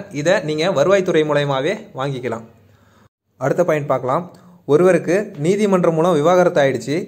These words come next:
விவாகரத்தான முதல் மனைவிக்கு குழந்தைங்க இருக்காங்க. அவருக்கு இரண்டாவது திருமணம் நடக்குது. இப்போ அவருக்கு வாரிசுதாரர்கள்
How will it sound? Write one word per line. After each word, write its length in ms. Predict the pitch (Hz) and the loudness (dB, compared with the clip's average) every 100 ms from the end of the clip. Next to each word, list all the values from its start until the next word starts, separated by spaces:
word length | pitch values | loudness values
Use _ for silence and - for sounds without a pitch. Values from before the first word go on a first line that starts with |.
| - - _ 131 | -12 -20 _ 0
விவாகரத்தான 560 | 165 208 196 185 170 160 202 139 | 2 4 2 2 2 0 -2 -2
முதல் 200 | 147 196 | 0 2
மனைவிக்கு 320 | 180 156 147 - | 0 -2 -4 -2
குழந்தைங்க 360 | 165 180 190 196 156 | 0 0 0 -2 0
இருக்காங்க. 340 | 160 170 143 123 - - _ _ _ _ _ _ _ _ _ _ _ _ 131 | 0 0 -2 -4 -10 -20 _ _ _ _ _ _ _ _ _ _ _ _ 0
அவருக்கு 360 | 180 180 175 208 180 | 2 4 2 2 2
இரண்டாவது 380 | 175 202 202 190 | 0 2 0 0
திருமணம் 360 | 170 170 151 220 - 143 | 0 0 0 -2 -6 -4
நடக்குது. 360 | 147 143 131 175 220 - - _ _ _ _ _ _ _ _ - | -2 -2 0 -2 -2 -12 -20 _ _ _ _ _ _ _ _ -10
இப்போ 300 | 151 147 160 - 147 | -10 -2 0 2 2
அவருக்கு 360 | 165 156 143 180 196 123 | 2 2 0 -2 -2 0
வாரிசுதாரர்கள் 840 | 156 202 208 170 160 156 143 | 0 2 0 2 2 2 0